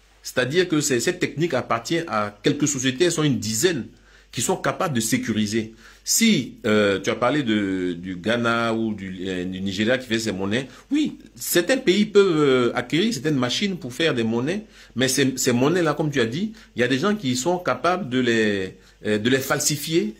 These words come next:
et de, d'inonder le marché avec les fausses monnaies. On a déjà vu ça en Côte d'Ivoire. Voilà. Et donc,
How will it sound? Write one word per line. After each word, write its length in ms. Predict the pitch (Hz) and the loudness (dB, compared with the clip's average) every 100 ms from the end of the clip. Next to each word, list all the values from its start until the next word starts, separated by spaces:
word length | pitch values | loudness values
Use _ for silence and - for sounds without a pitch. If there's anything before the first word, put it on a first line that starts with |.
| _ | _
et 280 | 143 156 151 | 2 2 2
de, 600 | 123 127 117 107 98 98 | 2 4 4 4 0 -2
d'inonder 640 | 107 123 127 123 160 190 | 0 6 6 6 4 4
le 120 | 120 | 2
marché 380 | 110 110 - 156 | 2 0 0 -2
avec 240 | 110 131 | 0 -2
les 80 | 110 | -4
fausses 260 | 101 160 - | -2 0 0
monnaies. 380 | 117 113 123 - | -2 -2 -4 -4
On 100 | 110 | -2
a 80 | 117 | 0
déjà 160 | 127 | 0
vu 120 | 160 160 | -2 -2
ça 140 | 147 | -4
en 40 | |
Côte 160 | 131 135 | -4 -4
d'Ivoire. 360 | 120 113 135 - - - - | -4 -4 -4 -6 -20 -20 -10
Voilà. 240 | 107 117 113 | -4 -4 -2
Et 80 | 120 | 0
donc, 300 | 147 226 | 2 0